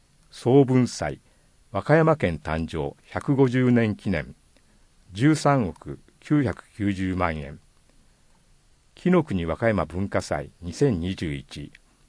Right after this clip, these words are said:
紀の国和歌山総文二千二十一を開催することで、文化芸術に親しむ機会を創出し、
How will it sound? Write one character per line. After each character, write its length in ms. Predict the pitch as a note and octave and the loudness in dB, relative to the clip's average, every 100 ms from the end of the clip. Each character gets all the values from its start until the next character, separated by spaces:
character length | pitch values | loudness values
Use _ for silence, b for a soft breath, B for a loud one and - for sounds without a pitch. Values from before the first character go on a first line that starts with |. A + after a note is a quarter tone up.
| _ _ | _ _
紀 160 | - D#3 | 0 4
の 120 | C#3 | 4
国 240 | - E2 | 2 -6
和 80 | D#2 | -4
歌 140 | - | 2
山 200 | C3 G2 | 4 4
総 280 | D2+ - F2 | -2 -4 -4
文 260 | E2+ E2+ G2+ _ _ - | -2 -6 -10 _ _ -12
二 100 | F#2+ | -6
千 280 | - D3+ G#2 | 2 2 2
二 140 | A2+ | 0
十 200 | A2+ G2 | -2 -4
一 260 | D#2 - C#2+ | -4 -8 -12
を 100 | C2+ | -10
開 220 | - G2+ | -6 -4
催 220 | G#2 G#2+ | 0 0
す 100 | - | 0
る 80 | F#2 | -6
こ 100 | - | -6
と 100 | F2 | -10
で、 180 | D#2+ - _ _ _ _ _ _ _ _ _ _ _ | -10 -12 _ _ _ _ _ _ _ _ _ _ _
文 220 | A#2 E3 D3 | -2 0 0
化 160 | F#2 | -2
芸 220 | D#2+ G2+ | 0 0
術 240 | A#2 - A#2 | 0 -4 -4
に 140 | G#2+ | -4
親 220 | G2 - | -2 0
し 120 | A#2+ A#2 | 0 0
む 120 | D#2+ | -4
機 120 | - | -6
会 240 | - D#2+ | -4 -4
を 100 | D2 | -4
創 220 | C2+ E2+ F2+ | -8 -6 -8
出 240 | - F2+ | -8 -14
し、 240 | - C#2+ | -14 -16